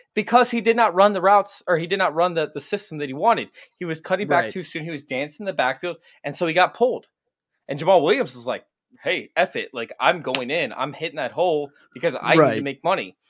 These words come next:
Speaker 1: And, you know, Jamal Williams did make money because of that reason. If he didn't, if he
Speaker 2: Right.
Speaker 1: danced around just like Aaron Jones did, he would be. Either
Speaker 2: Well,
Speaker 1: way.
Speaker 2: here's, I just wanna mention, too, it's not like A J Dillon, though, played,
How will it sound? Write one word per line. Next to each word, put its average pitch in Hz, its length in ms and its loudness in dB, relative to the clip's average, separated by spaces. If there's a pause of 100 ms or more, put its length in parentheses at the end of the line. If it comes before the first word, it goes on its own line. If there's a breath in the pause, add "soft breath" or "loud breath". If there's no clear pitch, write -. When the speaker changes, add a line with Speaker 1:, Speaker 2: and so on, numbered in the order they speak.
(180 soft breath)
Speaker 1:
And, 143 380 -8 (240)
you 139 100 -10
know, 120 120 -12 (140)
Jamal 110 160 -6
Williams 120 240 -10
did 214 140 -6
make 139 160 -12
money 127 300 -18 (180)
because 120 320 -10
of 120 60 -16
that 127 160 -4
reason. 160 360 -10 (360 soft breath)
If - 80 -20
he 92 100 -20
didn't, 165 280 -2
if 120 100 -6
he 123 100 -6
Speaker 2:
Right. 101 80 -4
Speaker 1:
danced 120 220 -8
around 120 160 -4
just 117 140 -14
like 113 100 -12
Aaron 104 160 -10
Jones 220 280 -6
did, 117 100 -16
he 123 80 -18
would 123 140 -12
be. 101 80 -18 (480 soft breath)
Either 208 140 4
Speaker 2:
Well, 202 200 8
Speaker 1:
way. 196 180 6
Speaker 2:
here's, 233 320 0 (480)
I 175 100 6
just 220 140 -6
wanna 262 160 2
mention, 170 360 -2
too, 175 240 2
it's 127 140 -2
not 208 180 0
like 240 260 -2
A 170 160 2
J 160 200 0
Dillon, 139 420 0
though, 101 360 -6 (380)
played, 143 460 -2